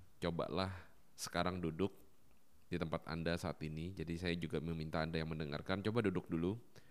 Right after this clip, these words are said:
Lihat sekeliling. Kalau misalnya Anda sedang duduk di kamar mandi gitu ya, Anda duduk di kloset, kloset itu merupakan sebuah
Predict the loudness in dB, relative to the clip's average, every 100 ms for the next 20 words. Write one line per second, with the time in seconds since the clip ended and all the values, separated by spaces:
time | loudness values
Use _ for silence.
0 | -18 -18 -18 -18 -18 -18 -18 -18 -16 0
1 | 4 4 2 2 4 4 2 -2 -12 -18
2 | -18 -18 -18 -18 -18 -14 -2 0 0 2
3 | 2 4 4 2 2 2 2 2 2 0
4 | -2 6 8 8 4 -4 -6 0 2 4
5 | 4 2 2 2 0 0 -2 -6 -16 -18
6 | -20 -18 -18 -10 0 2 4 2 -2 -2
7 | -2 -2 0 -2 -4 -18 -4 0 2 0
8 | -2 0 0 0 0 0 -2 -2 -2 -4
9 | 0 2 2